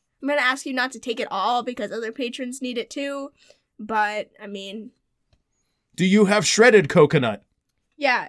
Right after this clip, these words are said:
Speaker 1: that's over
Speaker 2: Is it long enough that I can make a wig out of it?
Speaker 1: <laughs> That's not how
Speaker 2: Why are you
Speaker 1: shredded
Speaker 2: laughing
Speaker 1: coconut
Speaker 2: at
Speaker 1: works.
Speaker 2: Doom?
Speaker 1: <laughs> That's not
Speaker 2: Doom likes to wear a coconut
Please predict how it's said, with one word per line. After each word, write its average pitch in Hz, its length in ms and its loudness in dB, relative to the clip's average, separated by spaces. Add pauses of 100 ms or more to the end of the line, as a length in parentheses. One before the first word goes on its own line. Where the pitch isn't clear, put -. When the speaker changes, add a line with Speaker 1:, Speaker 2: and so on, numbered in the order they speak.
Speaker 1:
that's - 680 -8
over 240 520 -8
Speaker 2:
Is 196 160 4
it 214 140 8
long 208 240 10
enough 220 240 6
that 208 160 6
I 202 80 8
can 196 160 6
make 208 160 8
a 185 80 8
wig 208 280 6
out 156 240 8
of 147 160 6
it? 117 240 -2 (160)
Speaker 1:
<laughs> - 100 -20 (760)
That's 269 220 -8
not 269 160 -8
how 143 80 0
Speaker 2:
Why 202 180 6
are 262 120 10
you 240 160 8
Speaker 1:
shredded - 40 2
Speaker 2:
laughing 233 360 10
Speaker 1:
coconut 160 240 6
Speaker 2:
at 160 100 8
Speaker 1:
works. 131 140 6
Speaker 2:
Doom? 110 180 -6 (280)
Speaker 1:
<laughs> - 340 -10
That's 330 360 -4
not 320 320 4 (1200)
Speaker 2:
Doom 226 340 8
likes 226 280 6
to 226 100 8
wear 214 260 8
a 208 60 6
coconut 208 580 6